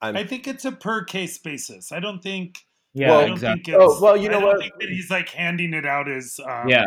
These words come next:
Speaker 3: exactly. It's not
Speaker 2: law.
Speaker 3: like candy.
Speaker 2: He knows my history. He knows, and I'm also very transparent about my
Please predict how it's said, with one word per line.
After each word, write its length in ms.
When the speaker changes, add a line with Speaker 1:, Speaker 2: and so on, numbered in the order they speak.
Speaker 3:
exactly. 560
It's 160
not 160
Speaker 2:
law. 100
Speaker 3:
like 80
candy. 520
Speaker 2:
He 200
knows 380
my 160
history. 500
He 120
knows, 480
and 160
I'm 380
also 340
very 220
transparent 720
about 220
my 320